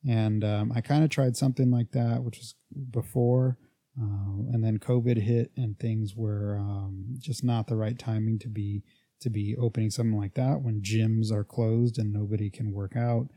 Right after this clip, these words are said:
Um, you know, that was just poor timing and, and couldn't see that coming. But I want to relaunch that, relaunch what was the Barbell Club,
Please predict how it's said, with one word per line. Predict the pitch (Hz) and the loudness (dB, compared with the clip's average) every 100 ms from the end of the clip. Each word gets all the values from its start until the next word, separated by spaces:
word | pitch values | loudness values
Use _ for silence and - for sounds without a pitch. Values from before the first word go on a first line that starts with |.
| _ _ _ | _ _ _
Um, | 117 101 101 98 98 117 - - _ - | -2 0 0 -2 -4 -6 -10 -14 _ -4
you | 131 | -2
know, | 101 95 - _ - | 0 -4 -10 _ -8
that | 110 | -4
was | 104 101 - - _ _ _ | -4 -4 -8 -12 _ _ _
just | - 123 | -2 -2
poor | - 117 | 0 0
timing | 107 113 104 104 104 98 | 0 -2 -2 0 0 -2
and, | 117 104 107 | -2 -2 -4
and | 117 104 101 98 | -4 -4 -6 -8
couldn't | - 104 | -8 -6
see | - | -4
that | 104 120 | -4 -4
coming. | - 147 110 | 0 2 2
But | 104 107 | 0 -2
I | 107 | -2
want | 107 107 - | 0 -2 -4
to | 113 98 107 | -6 -4 0
relaunch | 135 135 117 113 110 - | 2 4 2 2 0 -4
that, | 113 95 120 - _ _ - | -8 -6 -6 -8 _ _ -2
relaunch | 131 156 135 110 110 - - _ _ _ | 4 6 6 4 0 -6 -12 _ _ _
what | 127 117 | -4 0
was | 123 123 107 | 2 2 2
the | |
Barbell | 104 113 107 101 101 | 0 0 0 -2 -4
Club, | - 101 98 | -4 -4 -4